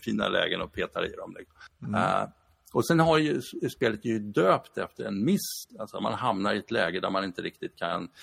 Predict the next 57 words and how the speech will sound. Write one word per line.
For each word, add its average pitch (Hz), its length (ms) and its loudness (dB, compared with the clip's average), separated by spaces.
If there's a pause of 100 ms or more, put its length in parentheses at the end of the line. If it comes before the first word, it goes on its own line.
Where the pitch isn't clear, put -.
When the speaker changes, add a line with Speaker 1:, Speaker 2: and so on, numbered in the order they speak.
(140)
Speaker 1:
Man 113 120 2
ska 110 140 -6
träffa 98 400 -2
först - 420 -6
en, 101 240 -6
en, 85 320 -6
ja, 87 220 -8
en 85 80 -4
röd 82 220 -2
boll 82 260 -6
eller 80 140 -4
en 80 80 -6
annan 80 260 -6
färgad 82 400 -8
boll. 82 220 -6
Och 90 140 -8
kan, 95 180 -2 (320)
hamnar 107 300 2
man 135 120 4
då 170 160 4
i - 20 0 (200)
fel 120 220 4
så - 140 -12
kan 92 120 -4
man 90 120 -2
inte 87 180 -8
göra 90 240 2
det, 82 100 -4
och 82 80 -6
då, 92 140 -2
då 95 120 -2
är 90 80 0
man 82 180 -4
snookered, 107 720 0
liksom. - 320 -16
Så - 120 -8
att, - 100 -12
och - 120 -6 (120)
hela 104 180 -4
Speaker 2:
Mm. 120 60 2
Speaker 1:
spelet 107 340 0
är 101 40 2
döpt 139 440 2
efter, - 280 -6 (460)
efter 95 220 -2
den 82 40 -6
här 82 120 -4 (280)
Speaker 2:
<laughs> - 300 -18
Speaker 1:
traumatiska 98 560 4
situationen. 101 540 -2 (720)
Och 113 160 0
så 143 100 4
spel-, 151 400 4
så 135 100 -6
spelar 90 340 0
de 104 140 0
ju 104 140 2